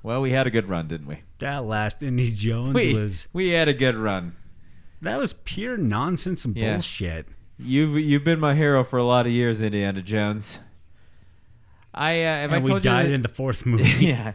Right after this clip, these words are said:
Speaker 1: Have I told you the story about how I met, uh, Harrison Ford?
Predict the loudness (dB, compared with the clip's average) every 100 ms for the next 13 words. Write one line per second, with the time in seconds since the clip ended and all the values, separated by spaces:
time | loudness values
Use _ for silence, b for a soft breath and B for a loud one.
0 | 0 4 6 6 4 4 2 2 2 2
1 | 4 4 4 4 4 0 -2 -4 -2 -2
2 | 0 -2 -4 -6 -4 -2 -2